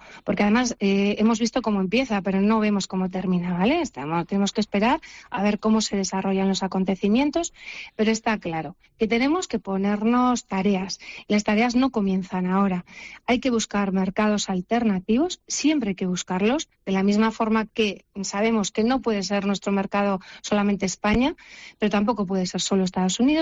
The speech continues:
ni solo Europa, por eso tenemos que diversificar mercados. Pero, por supuesto, seguir insistiendo con Estados Unidos y esperemos que, bueno, mm, conocemos a Trump, pero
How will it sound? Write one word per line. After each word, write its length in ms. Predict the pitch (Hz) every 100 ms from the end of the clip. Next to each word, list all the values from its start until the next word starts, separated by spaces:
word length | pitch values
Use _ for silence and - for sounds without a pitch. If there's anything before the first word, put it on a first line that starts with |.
| 262
ni 120 | 226
solo 200 | 185 190
Europa, 460 | 180 180 262 285 294 - - _
por 120 | 196
eso 100 | 208
tenemos 320 | 208 214 240
que 140 | - 202
diversificar 800 | 190 185 - 185 190 185 202
mercados. 580 | 190 185 - 190 190 185 - - - -
Pero, 400 | 220 214 - -
por 140 | 220
supuesto, 340 | 226 220 247 339
seguir 300 | 226 214 226
insistiendo 600 | 190 - - 196 190 190
con 160 | 190
Estados 420 | 185 - 196 214 -
Unidos 420 | 233 247 269 - - - - -
y 320 | - 202 208 208
esperemos 640 | 202 - 190 202 247 254
que, 760 | - 214 202 202 196 196 190 190
bueno, 320 | 254 277 269 -
mm, 360 | 202 214 208 202
conocemos 420 | 202 208 269 226
a 120 | 214
Trump, 300 | 190 277 277 -
pero 500 | 208 196 196 190